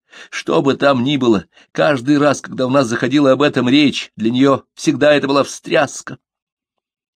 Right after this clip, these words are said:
Симона подняла голову, посмотрела мне за плечо, словно кто-то стоял в дверях. «Дженна!» — сказала она и вновь разразилась рыданиями.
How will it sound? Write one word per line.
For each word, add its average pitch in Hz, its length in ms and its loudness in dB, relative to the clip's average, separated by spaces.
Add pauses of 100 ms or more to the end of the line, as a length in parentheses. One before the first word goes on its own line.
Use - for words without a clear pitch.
(200)
Симона 95 440 -2
подняла 98 360 0
голову, 110 560 2 (440)
посмотрела 98 540 -4
мне 107 200 0
за 110 120 0
плечо, 110 560 0
словно 104 300 -2
кто-то 101 260 -6
стоял 101 420 -2
в 90 60 -6
дверях. 95 420 -2 (340)
«Дженна!» — 131 840 2
сказала 82 580 -4
она 107 280 -2
и 90 140 -6
вновь 85 400 -6
разразилась 101 720 -8
рыданиями. 90 480 -12